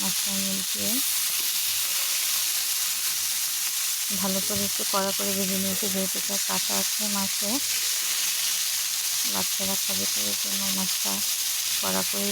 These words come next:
ভেজেছি। মাছটা অনেক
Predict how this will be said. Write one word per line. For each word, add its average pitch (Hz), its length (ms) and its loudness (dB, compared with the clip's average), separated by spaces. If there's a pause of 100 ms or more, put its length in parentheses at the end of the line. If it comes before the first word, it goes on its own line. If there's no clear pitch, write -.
ভেজেছি। 190 440 0 (4000)
মাছটা 196 340 0
অনেক 196 180 0